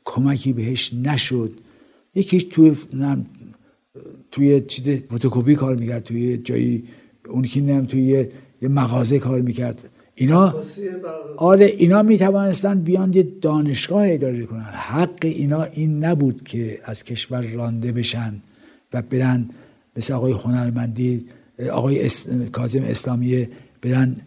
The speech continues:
Speaker 1: اه، توی، اه، یه جایی که فتوکپی هست، اونجا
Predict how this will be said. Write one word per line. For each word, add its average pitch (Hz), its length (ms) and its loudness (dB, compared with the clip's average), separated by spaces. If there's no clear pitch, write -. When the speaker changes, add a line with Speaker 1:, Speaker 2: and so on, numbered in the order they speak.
Speaker 1:
اه، 123 240 -4
توی، 131 480 0
اه، - 640 -10
یه 135 180 2
جایی 131 180 2
که 120 140 -4
فتوکپی 120 640 -2
هست، 117 340 -4
اونجا 120 360 -2